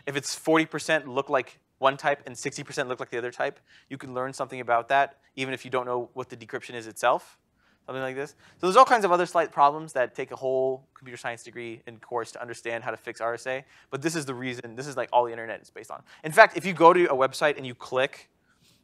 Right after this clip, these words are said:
the, the key and then you click, like, advanced view, more settings, whatever,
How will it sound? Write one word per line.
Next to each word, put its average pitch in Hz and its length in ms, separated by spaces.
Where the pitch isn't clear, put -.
the, 131 100
the 127 100
key 131 340
and 127 100
then 123 60
you 120 60
click, 135 220
like, 117 140
advanced 123 460
view, 127 180
more 117 160
settings, 117 380
whatever, 113 340